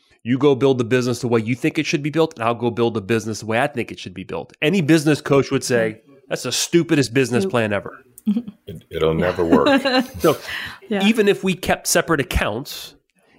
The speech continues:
Speaker 1: it becomes really important that we're making decisions in alignment with each other.
Speaker 2: Yes.
Speaker 1: And that's what I would say.
Speaker 2: Yes.
Speaker 1: If you got separate accounts, that's cool. But just make sure that, um, you know, I hear often, like,
Speaker 2: Yeah.
Speaker 1: I hear this is what I hear a lot from couples.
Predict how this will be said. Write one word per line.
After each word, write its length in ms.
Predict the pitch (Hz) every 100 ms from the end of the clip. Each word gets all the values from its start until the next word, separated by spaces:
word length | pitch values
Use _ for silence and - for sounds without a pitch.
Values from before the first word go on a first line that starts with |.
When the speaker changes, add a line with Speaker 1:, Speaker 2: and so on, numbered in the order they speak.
| _
Speaker 1:
it 120 | 131
becomes 320 | 131 143 147 120
really 240 | 139 156
important 460 | 156 - 151 131 123
that 100 | 113
we're 120 | 139
making 360 | - 202 143 123
decisions 760 | 117 - 147 117 120 113 101 - _
in 120 | 143 127
alignment 640 | 110 113 120 127 110 95
with 160 | 101
each 180 | 98 -
other. 320 | 92 90 90 - _ _ _ _ -
Speaker 2:
Yes. 340 | 185 - -
Speaker 1:
And 220 | 107 104 - -
that's 160 | 143 151
what 100 | 131
I 40 |
would 80 | 123
say. 80 | 117
Speaker 2:
Yes. 60 |
Speaker 1:
If 40 | 110
you 60 |
got 140 | 147 139
separate 200 | 147 139
accounts, 300 | 139 135 117
that's 180 | 123 -
cool. 320 | 110 98 101
But 100 | 113
just 180 | 139 120
make 160 | 123 107
sure 400 | - 117 110 104
that, 360 | 98 92 -
um, 320 | 101 95 92 113 _ _ _ _ -
you 100 | 123
know, 40 | - -
I 80 | 147
hear 160 | 175
often, 380 | 139 139 139 123
like, 180 | 113 113
Speaker 2:
Yeah. 100 | - - - -
Speaker 1:
I 80 | 139
hear 100 | 151
this 120 | 139
is 20 |
what 80 | 143
I 40 |
hear 100 | 127
a 60 | 120
lot 200 | 113 98
from 100 | 110
couples. 400 | 101 101 101